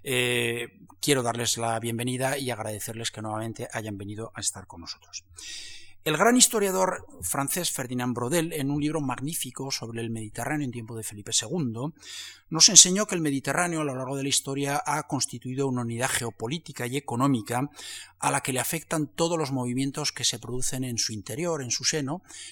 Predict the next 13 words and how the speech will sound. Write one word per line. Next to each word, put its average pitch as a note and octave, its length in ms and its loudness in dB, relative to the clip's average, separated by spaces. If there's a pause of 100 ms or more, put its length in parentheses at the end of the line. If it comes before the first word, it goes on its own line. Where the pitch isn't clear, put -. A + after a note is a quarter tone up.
pero C3 200 2
no F3+ 100 4
solo F#3+ 240 2
en D3+ 80 0
su E3+ 160 6
interior, D3+ 420 0
sino A#2+ 220 0
también C3 300 -4
más C#3+ 260 4
allá C3 240 -2
de B2 80 -2
sus D3+ 180 -2
fronteras, B2 560 2